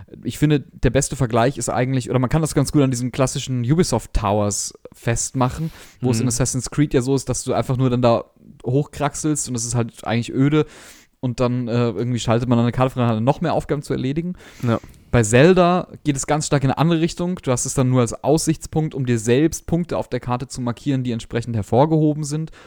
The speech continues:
Speaker 1: Und bei Horizon ist es eben so, du hast eher diesen Ubisoft Tower, der auch dann also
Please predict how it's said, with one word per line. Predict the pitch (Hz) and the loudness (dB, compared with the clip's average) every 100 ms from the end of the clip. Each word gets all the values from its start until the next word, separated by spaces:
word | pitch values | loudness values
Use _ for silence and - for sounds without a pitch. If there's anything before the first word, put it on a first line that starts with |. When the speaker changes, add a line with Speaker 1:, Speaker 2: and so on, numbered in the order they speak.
| - | -16
Speaker 1:
Und | - 123 | -6 -2
bei | 107 | 0
Horizon | 110 98 95 139 147 | 2 2 2 2 2
ist | 131 123 | -2 -2
es | |
eben | 127 131 | -2 -2
so, | 123 127 - - | -2 -4 -8 -4
du | 123 | 0
hast | 123 - | 0 2
eher | 156 156 | 4 4
diesen | 120 113 120 | 4 0 2
Ubisoft | 208 208 196 - | 2 0 -2 -2
Tower, | 214 220 294 - _ - | -2 -2 -4 -10 _ 0
der | 127 | 2
auch | 135 | 2
dann | - 135 127 | 0 0 0
also | - 120 117 | -2 -2 -4